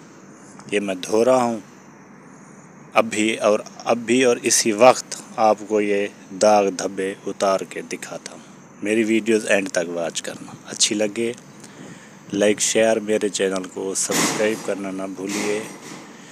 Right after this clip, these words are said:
शुक्रिया। ये खाली बाल्टी उठानी है आपने।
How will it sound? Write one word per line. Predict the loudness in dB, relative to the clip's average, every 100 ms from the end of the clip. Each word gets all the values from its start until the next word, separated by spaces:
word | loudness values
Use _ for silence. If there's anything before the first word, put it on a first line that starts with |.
| -20 -14 -8
शुक्रिया। | -4 -4 -4 -8 -10 -12 -14 -20 -20 -20 -20 -20 -20 -20 -20 -20 -16 -16 -16 -12 -6 -2 -2 -4 -6 -8 -8 -10 -10 -16 -20 -20 -20 -12 -2
ये | -2 -2
खाली | 2 2 2
बाल्टी | 2 4 4 2
उठानी | 0 0 0 2 2
है | 4
आपने। | 4 2 0 -4